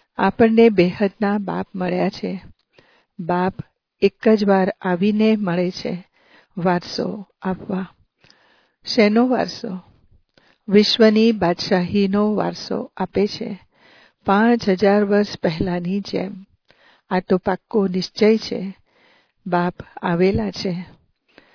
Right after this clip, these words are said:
ફરીથી સહજ રાજયોગ શીખવાડે છે.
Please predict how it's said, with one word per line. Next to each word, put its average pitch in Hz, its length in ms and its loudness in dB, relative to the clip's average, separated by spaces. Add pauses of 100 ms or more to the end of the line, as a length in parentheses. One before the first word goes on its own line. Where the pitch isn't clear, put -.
(420)
ફરીથી 233 540 4
સહજ 233 420 0
રાજયોગ 202 640 2
શીખવાડે 190 560 -2
છે. - 340 -12